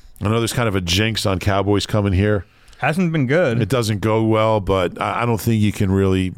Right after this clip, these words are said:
Speaker 1: you can't make evaluations based on that.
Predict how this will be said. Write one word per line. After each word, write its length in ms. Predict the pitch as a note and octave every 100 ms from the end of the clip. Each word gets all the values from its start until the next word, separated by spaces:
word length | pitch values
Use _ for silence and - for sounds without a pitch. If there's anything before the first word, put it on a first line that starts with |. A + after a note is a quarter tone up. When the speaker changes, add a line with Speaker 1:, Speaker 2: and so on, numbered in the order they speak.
| -
Speaker 1:
you 120 | B2
can't 420 | - - C#3 A#2+
make 220 | A2+ F#2
evaluations 720 | G2+ F#2 F#2 F2 F2+ - F#2
based 340 | - E2 F#2 -
on 200 | G#2 G2+
that. 320 | G#2+ G#2 -